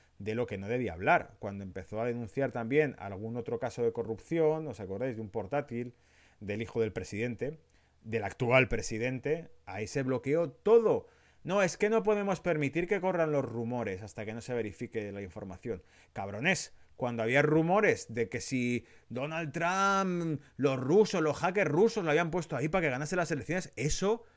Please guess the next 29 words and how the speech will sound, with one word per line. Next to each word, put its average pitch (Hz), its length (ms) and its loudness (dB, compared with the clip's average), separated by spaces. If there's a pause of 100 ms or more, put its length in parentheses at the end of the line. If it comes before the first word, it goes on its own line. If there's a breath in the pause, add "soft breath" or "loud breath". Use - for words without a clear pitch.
(120)
le 117 100 -6
hacéis 123 300 -4
una 160 120 0
publicidad 165 460 4
de 220 60 4
la 190 120 0
hostia, 214 280 -2
estaba 156 260 2
por 202 160 -2
todas 165 200 -2
partes. 190 380 2
Es 143 120 -6
que 190 260 0
era 202 240 4 (420 soft breath)
poner 175 280 6
la 220 160 8
tele, 135 280 4
¿querías 170 280 6
ver 208 180 8
qué 196 100 4
tiempo 175 280 2
hacía? 233 320 6
No, 151 180 4
había 131 160 2
que 143 60 2
hablar 156 200 8
de 180 140 -2
que 120 80 -6
si 110 440 -4